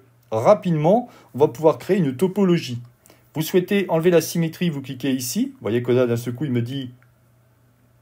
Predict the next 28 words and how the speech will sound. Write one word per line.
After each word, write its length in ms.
Hop, 180
j'ai 120
ma 100
symétrie 540
qui 80
a 20
été 180
rajoutée ». 520
Vous 120
voulez 180
voir 160
ce 80
qu'il 140
en 120
est, 200
ben, 160
vous 180
appuyez, 580
alors 200
je 240
sais 160
plus, 180
je 80
crois 140
que 120
c'est 200
ici, 500
voilà. 300